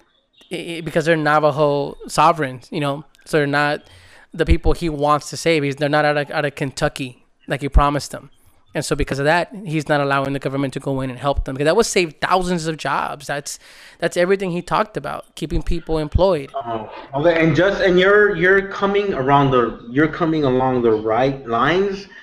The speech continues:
Speaker 2: I mean, I will give him the benefit of the doubt in terms of, and I hate saying this because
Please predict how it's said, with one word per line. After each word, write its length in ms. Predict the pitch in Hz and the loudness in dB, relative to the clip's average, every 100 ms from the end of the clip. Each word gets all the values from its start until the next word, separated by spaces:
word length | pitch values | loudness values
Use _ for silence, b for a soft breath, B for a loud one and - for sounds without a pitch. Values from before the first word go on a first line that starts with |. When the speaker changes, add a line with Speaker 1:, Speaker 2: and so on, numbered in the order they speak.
| B B _ _ | B B _ _
Speaker 2:
I 100 | 131 | 2
mean, 200 | 135 135 | 6 6
I 80 | 120 | 4
will 260 | 117 131 143 | 4 4 4
give 220 | 156 156 | 2 2
him 180 | 156 139 | 0 0
the 80 | 123 | -2
benefit 400 | 135 147 147 135 | -2 -2 -2 -4
of 80 | 117 | -4
the 100 | 107 | -4
doubt 280 | 110 135 | -2 0
in 160 | 139 113 | 0 -4
terms 400 | - 123 123 117 | -2 -2 -2 -2
of, 380 | 113 104 - - | 0 -2 -6 -12
and 120 | 104 | -10
I 60 | 101 | -8
hate 320 | 120 131 - | -6 -6 -4
saying 300 | 143 143 156 | -2 -2 0
this 180 | 170 147 | -2 -2
because 400 | 127 - 123 | -6 0 0